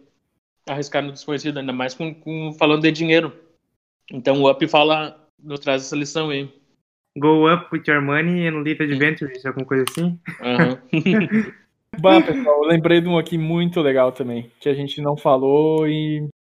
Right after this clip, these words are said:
Speaker 3: certamente acho que vocês todos ficaram marcados por ele. Coach Carter.
Speaker 1: Ah, esse é muito
Speaker 2: Ah,
Speaker 1: bom.
Speaker 2: tá bom.
Speaker 3: Ah, esse aí, assim, ó, dá pra aprender. Eu já acho que eu li umas vinte vezes já. É muito bom.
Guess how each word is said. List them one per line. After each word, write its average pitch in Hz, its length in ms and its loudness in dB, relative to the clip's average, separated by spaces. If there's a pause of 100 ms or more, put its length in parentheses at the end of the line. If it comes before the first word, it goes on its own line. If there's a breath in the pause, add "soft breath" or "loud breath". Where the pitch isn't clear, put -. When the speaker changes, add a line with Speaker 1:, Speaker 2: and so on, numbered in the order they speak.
(160)
Speaker 3:
certamente 160 800 2 (300)
acho 151 180 2
que 185 80 -2
vocês 165 440 0
todos 180 320 2
ficaram 143 360 -2
marcados 139 440 0
por 147 120 -4
ele. 123 160 -6 (500)
Coach 175 360 4
Carter. 143 520 2 (600)
Speaker 1:
Ah, 135 360 4
esse 135 140 -2
é 139 100 2
muito 139 60 -2 (140)
Speaker 2:
Ah, 143 180 2
Speaker 1:
bom. 120 60 -8
Speaker 2:
tá 135 140 -8
bom. 139 80 4
Speaker 3:
Ah, 143 580 4 (160)
esse 175 220 2
aí, 170 380 4
assim, 226 200 -2
ó, 214 80 4
dá 151 100 0
pra 160 120 -6
aprender. 175 920 -2 (220)
Eu 147 120 2
já 160 120 4
acho 160 120 2
que 190 60 2
eu 175 40 2
li 190 140 4
umas 285 360 -6
vinte 175 340 0
vezes 135 300 -2
já. 123 200 -6 (200)
É - 120 -4
muito 143 340 -2
bom. 117 240 -6